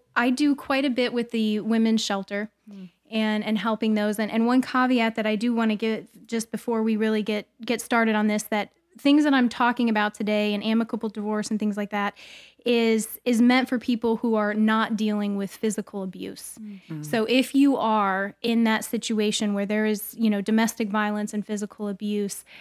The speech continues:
Speaker 1: know that what I'm saying today does not necessarily is relevant for you, but you need to seek the help, whether it's a shelter or the police or family or friends, support, church, um, and get the help that you're needing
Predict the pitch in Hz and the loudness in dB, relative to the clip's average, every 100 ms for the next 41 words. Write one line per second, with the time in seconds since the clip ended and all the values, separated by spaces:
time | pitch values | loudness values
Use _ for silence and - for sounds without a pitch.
0 | - - - 226 233 233 220 208 - _ | -20 -20 -2 2 2 2 0 -2 -8 _
1 | - 233 240 247 240 233 - 233 226 220 | -4 2 4 4 4 2 2 2 2 2
2 | 214 208 202 220 214 214 - 233 220 208 | -2 0 0 2 2 2 0 -2 -2 -2
3 | 220 214 208 202 - _ _ _ - 226 | -4 -2 -2 -4 -8 _ _ _ -6 -2
4 | 202 226 226 208 196 - 202 196 196 208 | 2 2 2 0 -4 -8 -6 -4 -6 -6
5 | 220 214 220 226 220 - 226 - 220 220 | -4 0 2 2 0 -2 -4 -4 -4 -2
6 | 208 214 208 208 202 202 - 240 233 233 | -2 -2 -2 -2 -4 -6 -2 -2 -2 -2
7 | 220 208 202 202 196 202 - 240 240 220 | -2 -2 -4 -4 -6 -10 -6 0 2 0
8 | 196 196 233 226 220 208 196 - 220 214 | -4 -6 -2 0 0 -2 -6 -8 -4 -2
9 | 214 202 - 202 - 220 208 - 226 208 | -2 -4 -10 -10 -2 0 0 -4 -4 -4
10 | - - - - - - 214 202 226 240 | -6 -16 -20 -20 -14 -4 -2 2 2 2
11 | 233 233 226 214 208 202 208 214 202 196 | 0 0 -2 -2 -2 -2 0 -2 -4 -6